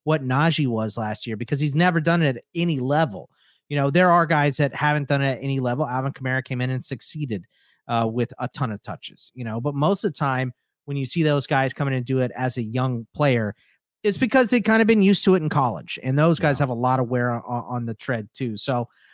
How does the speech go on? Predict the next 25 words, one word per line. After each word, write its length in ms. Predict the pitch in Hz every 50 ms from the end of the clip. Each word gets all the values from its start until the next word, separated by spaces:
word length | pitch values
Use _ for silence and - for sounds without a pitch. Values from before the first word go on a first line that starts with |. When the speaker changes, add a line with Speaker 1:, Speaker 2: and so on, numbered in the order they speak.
| _ _ -
Speaker 1:
um, 420 | 135 135 131 127 131 127 127 123 - _ _ _ _ _ _ 117 113 _ _ _
you 140 | - 147 139
know, 200 | 120 117 113 - _ -
happy 360 | - 156 180 190 180 - 208 180
to 120 | 175 156
see 240 | - - - 170 160
that 200 | 156 151 123 -
this 200 | 147 139 - -
is 160 | 139 120 -
not 340 | 139 135 135 127 131 127 -
a 60 | 123
major 320 | 131 123 120 120 110 117
injury 420 | 120 117 120 110 107 117 117 113 110 _ _ _ _
'cause 160 | - 196 190
we've 140 | 269 254 220
already 260 | 233 233 240 240 233
had 200 | 202 208 214 208
a 40 | 190
couple, 560 | - - 165 185 170 - 135 123 117 117 117 _ -
mainly 340 | 135 160 180 196 185 170
on 160 | 156 143 139 135
offensive 480 | 135 139 143 - 160 147 - 117 98
lines. 320 | 104 120 139 139 123 104 -
Mekhi 380 | 110 - - 127 131 123 98 -
Becton, 500 | 123 123 123 _ - 139 127 123 127